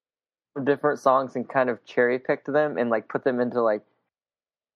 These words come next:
there's one song that has these four songs pushed into this one. It's ki-, like, none of the songs are necessarily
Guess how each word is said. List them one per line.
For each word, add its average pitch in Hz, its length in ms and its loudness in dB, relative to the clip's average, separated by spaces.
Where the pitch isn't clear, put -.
there's 123 180 -8
one 240 200 2
song 120 320 2
that 107 200 -2
has 117 320 -2
these 123 340 -6
four 165 180 4
songs 127 440 0
pushed - 260 -4
into 135 200 -2
this 127 220 -6
one. 131 340 -2
It's - 220 -4
ki-, - 160 2
like, 170 240 2
none 220 200 4
of 339 120 2
the 294 140 0
songs 190 300 4
are 180 60 0
necessarily 151 840 0